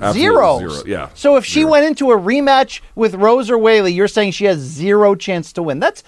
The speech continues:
Speaker 2: that's not smart, Luke. That's not
Speaker 1: Okay,
Speaker 2: smart.
Speaker 1: that's wrong. Yeah, she has more than that. But, uh, s-, stated differently,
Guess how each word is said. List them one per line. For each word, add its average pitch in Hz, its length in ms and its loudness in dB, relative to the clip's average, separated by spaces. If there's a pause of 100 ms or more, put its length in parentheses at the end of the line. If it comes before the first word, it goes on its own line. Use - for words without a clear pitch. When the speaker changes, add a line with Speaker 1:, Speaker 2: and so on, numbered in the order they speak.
(140)
Speaker 2:
that's 359 240 -10
not 165 220 -4
smart, - 480 -6
Luke. 120 160 -12
That's 254 220 -12
not 156 100 -6
Speaker 1:
Okay, 135 220 0
Speaker 2:
smart. 113 260 -8
Speaker 1:
that's 165 260 -2
wrong. 113 500 -2
Yeah, 107 160 -2
she 139 180 -2
has 127 180 0
more 127 260 0
than 98 200 -6
that. 82 280 -6
But, - 300 -4 (460)
uh, 113 480 0
s-, 110 100 -8
stated 165 580 0
differently, 95 720 -4